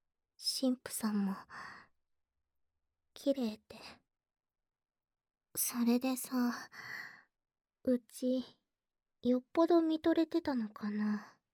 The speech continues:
レナもそういうとこ女の子だったんだなって、おじさんに言われてさ。こんなの、もらった。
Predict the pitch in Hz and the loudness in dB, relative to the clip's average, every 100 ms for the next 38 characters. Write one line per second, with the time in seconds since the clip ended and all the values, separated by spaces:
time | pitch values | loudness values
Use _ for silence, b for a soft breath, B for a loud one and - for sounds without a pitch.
0 | _ _ _ _ _ _ _ _ 254 262 | _ _ _ _ _ _ _ _ 0 2
1 | 254 240 214 208 240 247 254 262 262 285 | 2 0 -2 -4 -4 -2 0 0 -4 -6
2 | 277 - 214 247 285 311 320 302 240 214 | -8 -6 -4 -4 -4 -2 -4 -4 -8 -8
3 | 220 214 214 208 202 208 214 240 262 262 | -8 -10 -8 -6 -6 -6 -6 -4 -4 -4
4 | 262 _ _ _ _ _ - 220 208 208 | -8 _ _ _ _ _ -12 -8 -8 -10
5 | B B B B _ _ _ _ - 233 | B B B B _ _ _ _ -8 -4
6 | 233 226 233 233 233 226 220 226 233 240 | -4 -4 -2 0 0 0 -2 -2 -2 -4
7 | 240 247 - 240 220 B B B B B | -6 -8 -6 -6 -6 B B B B B
8 | B B B _ _ _ _ _ _ _ | B B B _ _ _ _ _ _ _
9 | _ _ _ _ _ _ _ - 240 B | _ _ _ _ _ _ _ -10 -10 B
10 | B B B B B B B B B _ | B B B B B B B B B _
11 | _ _ _ _ 320 320 320 320 269 220 | _ _ _ _ -6 -4 -2 -4 -4 -6
12 | 202 240 _ _ _ _ 220 220 220 220 | -8 -12 _ _ _ _ -6 -4 -4 -8
13 | _ - | _ -12